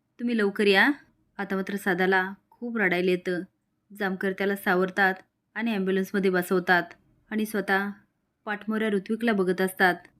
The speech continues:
त्यांना त्याच्याकडे बघून खूप पोटात तुटतं.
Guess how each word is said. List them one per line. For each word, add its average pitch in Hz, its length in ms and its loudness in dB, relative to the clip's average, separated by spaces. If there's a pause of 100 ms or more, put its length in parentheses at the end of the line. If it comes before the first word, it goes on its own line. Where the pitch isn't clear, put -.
(600)
त्यांना 214 220 -2
त्याच्याकडे 190 400 0
बघून 196 320 0 (220)
खूप 240 300 -10
पोटात 185 360 -4
तुटतं. 180 380 -6